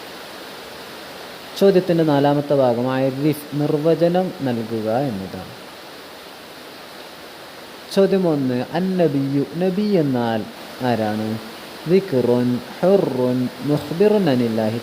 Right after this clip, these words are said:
തആല ബിവഹ്യിൻ." വഹ്യ് കൊണ്ട് അള്ളാഹുവിൽ നിന്നുള്ള വർത്തമാനം പറയുകയും പുരുഷനും സ്വതന്ത്രനുമായ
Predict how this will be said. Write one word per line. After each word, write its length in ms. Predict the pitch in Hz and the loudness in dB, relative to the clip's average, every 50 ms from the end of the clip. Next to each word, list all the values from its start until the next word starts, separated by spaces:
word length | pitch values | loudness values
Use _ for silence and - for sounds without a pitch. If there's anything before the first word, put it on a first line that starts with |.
| - - | -4 -4
തആല 560 | 107 104 107 107 104 104 107 110 110 120 - - - - - - | -4 -2 -2 -4 -2 -2 -2 -2 -2 -4 -4 -8 -10 -14 -8 -4
ബിവഹ്യിൻ." 640 | 147 139 120 113 110 107 - 110 101 104 120 120 110 - - - - - - - - - - - - - - - - - - - - | -2 0 2 2 0 0 -2 -4 -2 0 0 0 0 -2 -8 -12 -14 -16 -16 -16 -16 -16 -14 -14 -14 -14 -14 -16 -16 -16 -12 -4 0
വഹ്യ് 380 | 156 151 151 165 185 202 208 196 | 0 0 2 2 4 4 4 6
കൊണ്ട് 300 | 175 165 143 135 127 139 | 6 4 2 2 2 2
അള്ളാഹുവിൽ 800 | 147 - - 135 127 131 143 147 151 156 165 160 160 147 139 | 0 0 0 -2 0 2 4 4 4 4 2 2 0 0 0
നിന്നുള്ള 640 | 131 127 123 117 117 117 110 110 110 113 117 123 120 - - - - - - - - - - - - - - - - - - - - - | 0 -2 -2 -2 -2 -2 -2 -2 -2 0 -2 -2 -4 -6 -10 -14 -14 -14 -14 -14 -14 -14 -14 -14 -16 -16 -16 -16 -16 -16 -16 -12 -4 0
വർത്തമാനം 720 | 143 135 143 139 - 165 165 170 170 175 180 190 190 175 | 2 2 2 2 2 0 0 2 2 2 0 0 0 2
പറയുകയും 720 | 151 135 127 123 123 123 120 117 117 117 120 123 123 127 120 - - - - - - - - - - - - - - - - - - | 2 2 2 2 0 0 -2 -2 -2 -2 0 0 -2 -2 -4 -6 -12 -16 -18 -18 -18 -18 -18 -18 -18 -18 -18 -18 -18 -18 -12 -4 -2
പുരുഷനും 640 | 151 156 160 156 - - 185 160 151 151 151 147 123 - - - - - - - - - - - - - - - - - - - - - - - - - - - - - - - - - - - | 0 0 0 -2 -2 -2 0 0 0 0 -2 -2 -6 -8 -12 -14 -14 -14 -14 -14 -16 -16 -16 -16 -16 -16 -16 -16 -16 -16 -16 -16 -16 -16 -16 -16 -16 -16 -16 -16 -16 -16 -16 -16 -16 -14 -2 2
സ്വതന്ത്രനുമായ 1080 | 156 143 139 156 156 160 160 151 185 180 170 147 135 127 123 113 110 110 110 110 104 | 2 4 4 4 2 0 2 2 2 4 4 2 2 0 0 0 0 0 0 0 -2